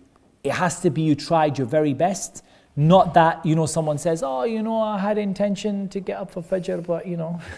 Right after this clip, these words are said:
<laughs> my sleep was really,"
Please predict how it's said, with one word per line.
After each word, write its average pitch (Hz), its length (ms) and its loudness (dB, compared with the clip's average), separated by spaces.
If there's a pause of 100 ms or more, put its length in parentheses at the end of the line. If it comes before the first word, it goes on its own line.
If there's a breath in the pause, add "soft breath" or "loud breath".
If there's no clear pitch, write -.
(380 loud breath)
<laughs> - 580 -20
my 180 160 0
sleep 196 440 0
was 165 220 4
really," 170 460 0